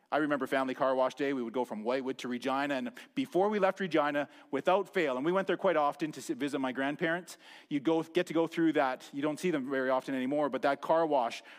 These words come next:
with the great big rags, it looked like you were, it was dark, and there's water, and there's foam. It's like a perfect monster show for five-year-old kids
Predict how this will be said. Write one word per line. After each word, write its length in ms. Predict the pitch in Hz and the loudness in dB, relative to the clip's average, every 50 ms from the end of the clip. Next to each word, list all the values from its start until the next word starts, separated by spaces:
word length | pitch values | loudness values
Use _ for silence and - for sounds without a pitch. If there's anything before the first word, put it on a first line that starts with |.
| - - | -12 -10
with 120 | 127 117 | -8 -6
the 80 | 139 120 | -6 -4
great 360 | 104 147 160 170 165 165 - | 0 2 2 2 2 0 0
big 220 | 165 160 151 120 | 0 0 0 -2
rags, 500 | 127 123 131 139 143 135 135 131 127 - | -2 0 2 2 2 2 0 -2 -2 -4
it 40 | 135 | -4
looked 180 | 135 151 - - | -4 -2 -2 -2
like 120 | 147 143 | -2 0
you 100 | 151 147 | 0 0
were, 140 | 143 131 123 110 113 | 0 0 -4 -6 -6
it 80 | 139 | -4
was 120 | 135 131 117 | -4 -4 -6
dark, 480 | 101 - - 151 147 147 143 147 - | -4 0 2 2 4 4 2 0 0
and 80 | - 262 | -2 -4
there's 140 | 269 143 117 | -4 -6 -6
water, 460 | 117 123 151 147 151 147 147 156 151 | -2 0 2 4 4 4 2 2 0
and 80 | 147 131 | -2 -2
there's 120 | 135 127 | -4 -6
foam. 340 | - - 160 160 151 151 143 | -2 0 2 2 2 0 -2
It's 120 | 139 - | -2 0
like 160 | 160 143 - - - - - | 0 0 -2 -4 -10 -4 -2
a 60 | - | -2
perfect 560 | - - - 202 190 196 - - 190 185 - | -2 0 2 2 2 2 2 0 -2 -2 -2
monster 520 | 156 156 156 160 170 175 - - - 156 147 | 0 2 2 2 2 0 -2 -4 -2 -2 -2
show 400 | - - 160 147 147 143 143 131 - - - - | 0 0 2 2 2 2 0 -2 -6 -16 -18 -10
for 140 | - - 151 | -4 -4 -2
five-year-old 640 | 143 - 160 151 156 160 147 143 147 147 135 135 - | 0 2 2 2 2 2 0 0 0 0 0 -2 -6
kids 460 | - - 185 156 131 104 - - - | -6 -2 -2 -2 -2 -4 -8 -18 -20